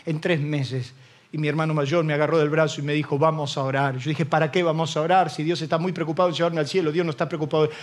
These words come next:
Vamos a orar, Dios puede hacer algo, un Dios real".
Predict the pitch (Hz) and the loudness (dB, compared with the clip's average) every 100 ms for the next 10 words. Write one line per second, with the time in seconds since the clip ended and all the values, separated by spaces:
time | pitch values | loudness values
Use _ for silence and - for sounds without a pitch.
0 | - 139 180 170 156 175 156 160 143 208 | -6 0 2 2 0 0 2 2 2 0
1 | 170 190 160 160 165 151 156 147 151 175 | 2 2 2 2 2 2 2 2 0 2
2 | 165 190 151 165 160 160 151 127 117 | 4 2 4 4 4 6 4 2 -2